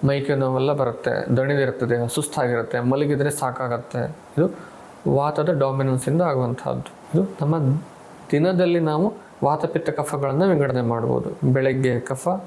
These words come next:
ಮಧ್ಯಾಹ್ನ ಪಿತ್ತ, ಸಂಜೆ ವಾತ. ಹಾಗೆ ಊಟ ಆದ್ಮೇಲೂ ಕೂಡ, ಊಟ ಮಾಡಿದ ಕೂಡ್ಲೆ, ಆಹಾರ ಹೊಟ್ಟೆಗೆ ಹೋದ ಕೂಡ್ಲೆ ಕಫ ಡಾಮಿನೆನ್ಸ್ ಆಗಿರುತ್ತೆ.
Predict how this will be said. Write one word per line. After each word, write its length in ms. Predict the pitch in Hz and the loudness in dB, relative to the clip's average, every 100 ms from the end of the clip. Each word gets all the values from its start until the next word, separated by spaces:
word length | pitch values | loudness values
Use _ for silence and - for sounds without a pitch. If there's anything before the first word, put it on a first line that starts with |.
| 143 | -2
ಮಧ್ಯಾಹ್ನ 420 | 123 127 131 120 | -2 0 0 -2
ಪಿತ್ತ, 320 | - - - 214 - - - - - | -2 -6 -4 -6 -6 -18 -20 -20 -8
ಸಂಜೆ 500 | - 151 135 151 196 - | -2 0 4 4 2 0
ವಾತ. 320 | 131 117 - - - - - | 0 -2 -6 -12 -18 -16 -6
ಹಾಗೆ 440 | - 156 139 185 - | 0 2 4 2 4
ಊಟ 200 | 160 156 | 2 2
ಆದ್ಮೇಲೂ 480 | 160 139 131 131 147 | 0 0 2 2 2
ಕೂಡ, 220 | - 120 - - - - - - - - - | 0 -2 -2 -8 -18 -20 -16 -14 -14 -8 -2
ಊಟ 200 | 147 147 185 - - 151 | 0 2 -2 -4 -6 -2
ಮಾಡಿದ 380 | 143 147 151 156 - | 0 0 0 -2 -2
ಕೂಡ್ಲೆ, 420 | 185 190 165 127 - - - - - | 0 2 2 2 -2 -16 -16 -8 -2
ಆಹಾರ 420 | 151 147 156 170 | 0 2 0 0
ಹೊಟ್ಟೆಗೆ 400 | 190 147 - 156 | 0 -2 0 0
ಹೋದ 220 | 143 139 | 2 2
ಕೂಡ್ಲೆ 560 | 139 147 156 208 - - - - - - - - | 2 0 2 0 -2 -14 -20 -20 -20 -20 -14 -4
ಕಫ 260 | 156 143 | -2 0
ಡಾಮಿನೆನ್ಸ್ 540 | 165 143 139 135 127 131 | 2 2 2 0 0 0
ಆಗಿರುತ್ತೆ. 680 | 120 117 - 120 117 - | 0 0 -2 -2 0 -2